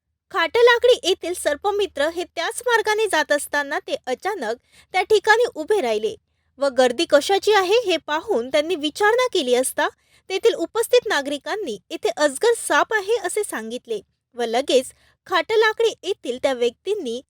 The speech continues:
"आम्ही सर्पमित्र" असल्याचे सांगून त्या अजगराला पकडले व त्याला पकडून वनविभागाच्या जंगलामध्ये सोडून देण्याकरिता ते घेऊन गेले. त्यावेळी त्या अजगर सापाचा रेस्क्यू करत असताना सर्पमित्र पवन सव्वालाखे, सागर सातव,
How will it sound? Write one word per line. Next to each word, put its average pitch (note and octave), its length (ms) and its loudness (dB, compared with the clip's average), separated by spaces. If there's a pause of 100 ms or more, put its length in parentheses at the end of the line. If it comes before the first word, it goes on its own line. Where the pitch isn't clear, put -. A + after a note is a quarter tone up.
"आम्ही D4+ 300 -2
सर्पमित्र" G4+ 680 -4
असल्याचे F4 380 -4
सांगून E4 500 -4
त्या B3 120 0
अजगराला D#4 480 -2
पकडले G#3+ 560 -8 (420)
व C4+ 160 0
त्याला C4+ 240 2
पकडून B3+ 500 -4
वनविभागाच्या G#4+ 880 0
जंगलामध्ये D#4 560 -4
सोडून B3+ 340 -6
देण्याकरिता A#3 680 -6
ते E4 140 -12
घेऊन F4 460 0
गेले. G#3 240 -4 (720)
त्यावेळी B4 460 4
त्या A#4+ 140 0 (180)
अजगर D4+ 300 2
सापाचा G4+ 500 2
रेस्क्यू D#4+ 360 0
करत G4+ 300 -2
असताना F#4 420 -6
सर्पमित्र D4+ 640 -4
पवन B3+ 380 -6
सव्वालाखे, A#3 760 -2 (180)
सागर A3 320 -4
सातव, A#3+ 460 -8